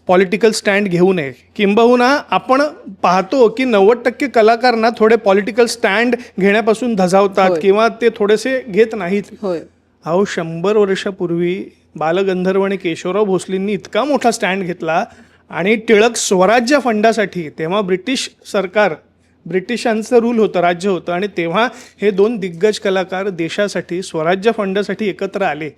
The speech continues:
Speaker 1: ह्यामधून खरं तर आपण सगळ्या कलाकारांनी सुद्धा शिकलं पाहिजे की नाही, तुम्ही कलाकार आहात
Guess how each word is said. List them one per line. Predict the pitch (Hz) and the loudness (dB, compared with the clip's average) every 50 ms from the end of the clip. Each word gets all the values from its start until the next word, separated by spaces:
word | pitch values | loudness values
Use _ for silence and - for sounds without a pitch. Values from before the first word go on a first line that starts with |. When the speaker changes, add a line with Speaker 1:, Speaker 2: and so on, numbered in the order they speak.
| _ _ _ _ _ _ _ _ _ _ _ - | _ _ _ _ _ _ _ _ _ _ _ -8
Speaker 1:
ह्यामधून | 143 165 175 185 202 208 190 175 202 208 214 214 208 | -2 0 0 0 0 -2 -2 -2 0 0 -2 -2 -4
खरं | - 196 185 202 190 | -4 -4 -4 -2 -2
तर | 214 190 | -2 -2
आपण | 165 165 - 190 | -2 -2 -4 -6
सगळ्या | 196 - 196 202 202 | -6 -4 -4 -4 -4
कलाकारांनी | 185 180 165 175 175 180 190 185 190 196 202 | -2 -2 -4 -2 -2 -2 -2 -2 -2 -4 -4
सुद्धा | 185 - 190 165 156 190 202 | -6 -8 -10 -6 -6 -6 -6
शिकलं | - - 165 - 196 190 208 | -6 -8 -6 -4 -2 -2 0
पाहिजे | 196 180 160 151 147 185 | -2 -2 -4 -4 -6 -8
की | 185 - 214 | -6 -6 -4
नाही, | 196 175 185 196 170 - _ _ _ _ _ _ _ _ _ - | -2 0 0 0 0 -2 _ _ _ _ _ _ _ _ _ -10
तुम्ही | 180 170 196 190 | -8 -6 -6 -4
कलाकार | 190 185 160 160 170 175 - 202 196 | -4 -2 0 0 0 0 0 0 0
आहात | 196 180 185 202 | 2 2 0 -2